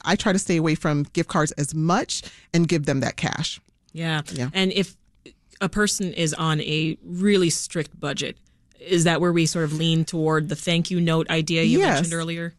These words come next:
Speaker 1: And people should accept that, right? Um, I don't think that the holiday season is the time for you to go broke. So <laughs> you don't want to have that regret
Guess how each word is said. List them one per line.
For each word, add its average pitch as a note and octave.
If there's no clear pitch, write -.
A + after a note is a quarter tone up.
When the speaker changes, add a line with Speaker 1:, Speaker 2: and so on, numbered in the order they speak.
Speaker 1:
And C4
people F#4
should C4+
accept B3+
that, A#2+
right? E3+
Um, F3
I B3+
don't D#4
think B3
that F3
the F3+
holiday F3+
season F3+
is D3
the D3
time E3+
for D#3
you D#3
to D#3
go D3+
broke. -
So F3+
<laughs> C4+
you A3
don't B3+
want A3
to B3+
have G3
that E3
regret D#3+